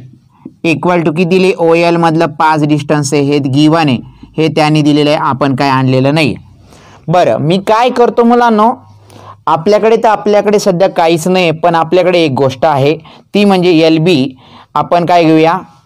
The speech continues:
काहीतरी मानूया, कारण काहीच नाही आपल्याकडे. तर मग जेव्हा काहीच नसतं, तेव्हा एक्स, वाय, झेड काही पण मानू शकतो आपण. म्हणजे काय, let एलबी equal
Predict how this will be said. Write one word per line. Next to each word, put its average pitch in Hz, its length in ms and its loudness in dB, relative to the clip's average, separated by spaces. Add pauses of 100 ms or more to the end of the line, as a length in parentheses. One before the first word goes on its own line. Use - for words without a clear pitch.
(100)
काहीतरी 156 420 0
मानूया, 156 440 -2
कारण 180 400 -2 (180)
काहीच 196 320 0
नाही 208 160 0
आपल्याकडे. 156 440 2
तर 175 160 2
मग 202 180 0 (360)
जेव्हा 185 200 2
काहीच 190 400 -2
नसतं, 196 280 -2
तेव्हा 175 300 0 (100)
एक्स, 165 360 -4 (400)
वाय, 151 280 0 (240)
झेड 151 260 0 (100)
काही 214 140 2
पण 202 220 -2
मानू 165 320 0
शकतो - 340 -8
आपण. 110 240 -6
म्हणजे 175 300 0
काय, 170 260 -4 (1040)
let 139 500 0 (520)
एलबी 175 800 0 (440)
equal 151 420 0